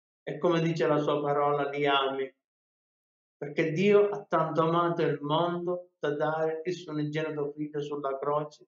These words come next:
affinché chiunque le crede in lui non perisca, ma abbia vita eterna. E poi una bella scrittura che dice: "E se Dio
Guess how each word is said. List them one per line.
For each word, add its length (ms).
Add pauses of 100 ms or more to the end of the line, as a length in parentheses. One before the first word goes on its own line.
(300)
affinché 500
chiunque 320
le 240
crede 280
in 40
lui 320 (380)
non 200
perisca, 720 (320)
ma 120
abbia 240
vita 240
eterna. 340 (640)
E 140
poi 160
una 180
bella 280
scrittura 560
che 200
dice: 540 (440)
"E 140
se 380
Dio 600